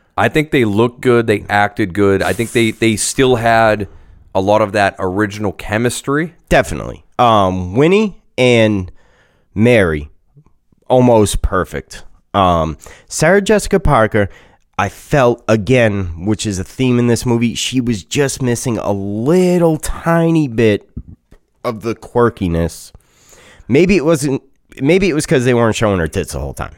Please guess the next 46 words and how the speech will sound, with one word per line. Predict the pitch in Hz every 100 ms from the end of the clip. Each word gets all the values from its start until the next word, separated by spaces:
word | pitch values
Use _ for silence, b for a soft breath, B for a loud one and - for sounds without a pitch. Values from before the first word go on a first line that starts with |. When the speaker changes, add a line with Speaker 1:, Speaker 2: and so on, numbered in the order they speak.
| -
Speaker 2:
Maybe | 123 160 160
I | 139
just | 123 101
liked | 101 107 -
her | 117
a |
lot | 107 107 107
in | 90
the | 104
original | 95 101 120 113
'cause | - 92
I |
was | 95 90
a | 90 82
hormonal | 110 95 92 101 92 -
kid | 98 104 95
<laughs> |
watching | 92 104 - 139 127
this | 123 -
movie. | 113 123 139 156 -
Speaker 1:
Yeah, | 135 95 123 139
man, | 110 104
I, | 110 95 98 95
Speaker 2:
Um, | 87 87 87
Speaker 1:
I | 85
was | 113 123
all | 135
about | 127 127 -
that, | 143
Speaker 2:
but | 160 139
Speaker 1:
but | 104
Speaker 2:
no, | 107
they | 113 151 143
all | 135 131
did | 120 110
a | 95
really | 87 113 117 117
good | 101 110
job, | 95 95 92 98
and | 110
they | 143
did | 139 175 131
look | 123 110 73
really | 85 101 95 87
good | 87 82
for | - 85 80 78